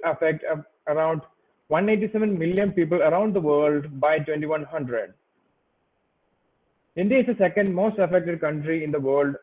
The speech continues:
Almost forty million people will be affa-, suffering from rising sea level by twenty fifty.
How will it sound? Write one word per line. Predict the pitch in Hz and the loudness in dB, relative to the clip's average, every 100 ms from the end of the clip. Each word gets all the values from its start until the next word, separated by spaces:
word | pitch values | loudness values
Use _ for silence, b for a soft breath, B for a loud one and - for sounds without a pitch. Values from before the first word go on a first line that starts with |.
| - | -4
Almost | 151 165 175 180 - - 170 175 | -2 0 0 -2 -4 -2 2 2
forty | 175 202 202 240 | 4 4 4 0
million | 208 202 | 2 0
people | 180 180 165 180 | 0 0 2 0
will | 160 | 0
be | 156 | 0
affa-, | 139 165 156 | 0 0 -2
suffering | 151 147 160 175 160 - | 2 2 0 -6 -8 0
from | 156 151 165 _ _ _ - | 2 2 -4 _ _ _ 4
rising | 143 165 214 190 | 4 6 2 2
sea | 180 | 2
level | 170 165 156 160 160 - _ _ _ _ _ _ - | 4 4 4 4 2 -6 _ _ _ _ _ _ -2
by | 147 160 160 | 6 6 6
twenty | 160 160 160 156 | 2 0 2 0
fifty. | 160 - 123 117 | 0 -4 -6 -6